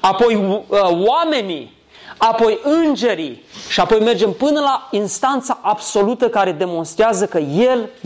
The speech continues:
este Fiul lui Dumnezeu. Înțelegeți? Este foarte important să avem această înțelegere.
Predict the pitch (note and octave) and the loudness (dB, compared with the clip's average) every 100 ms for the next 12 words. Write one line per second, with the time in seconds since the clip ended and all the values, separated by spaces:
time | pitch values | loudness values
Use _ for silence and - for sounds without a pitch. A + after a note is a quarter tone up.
0 | D#3 A3 - F#3+ E3 G3 F3+ E3 D#3 D3+ | 2 2 0 -4 0 2 2 0 -2 -2
1 | C#3 B2+ G#2+ - - G#3 G3+ A#3 C#4+ A#3 | -2 -2 -4 -10 -4 0 2 2 2 -2
2 | - - - - - G3+ G#3 A#3 - B3 | -4 -18 -20 -18 -4 0 2 0 0 2
3 | D4+ D#4+ D#4 B3 B3 C#4 C#4 - B3+ A#3 | 2 2 0 0 0 2 0 0 0 0
4 | G#3+ G3+ D4 B3 A3+ C#4 C#4+ C#4+ C4 C4 | 0 0 0 -2 -4 0 -2 0 -2 -2
5 | A3+ A3+ A3 A3+ - C#3+ F#2+ | -2 0 2 0 0 -8 -10